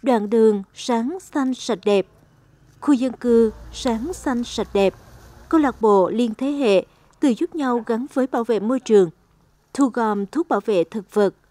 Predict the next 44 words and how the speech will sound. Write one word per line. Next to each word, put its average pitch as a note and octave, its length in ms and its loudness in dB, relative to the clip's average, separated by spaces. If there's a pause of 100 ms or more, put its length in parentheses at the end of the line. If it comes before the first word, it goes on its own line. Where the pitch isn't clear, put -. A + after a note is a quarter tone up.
vân A3 160 2
vân, G#3 260 4 (380)
đã B3+ 200 2
được B3 220 -2
triển G3+ 200 -2
khai A#3 400 -4
tại F#3+ 160 -2
khắp C#4+ 240 -10
các F4+ 140 -6
địa G3+ 100 0
phương A#3 300 -2
trong A3 180 -4
tỉnh. G3 320 -4 (1080)
Không D#4+ 200 2
chỉ A#3 180 -4
hạn A3+ 180 -6
chế A#3 280 -2 (100)
ô C#4+ 100 -2
nhiễm A#3+ 240 -2
môi C4 120 -2
trường F#3 260 0
sản E3+ 200 -6
xuất F4 320 0 (320)
và C#4+ 100 0
cải B3 160 -4
thiện G3+ 300 -4
môi A#3+ 120 0
trường G#3 200 -4
sống, G#3 340 -2 (580)
những B3 140 2
phong D#4+ 260 -4
trào A3 220 -4
nói G#3 160 -2
trên A#3 300 6 (360)
còn B3 260 0
góp F4+ 160 -2
phần A#3 200 -2
thắt D#4+ 220 -10
chặt G#3+ 240 -4
thêm B3 260 -2
tình G#3 240 -2
làng F#3 180 -2
nghĩa F3+ 120 0
xóm, A3 400 0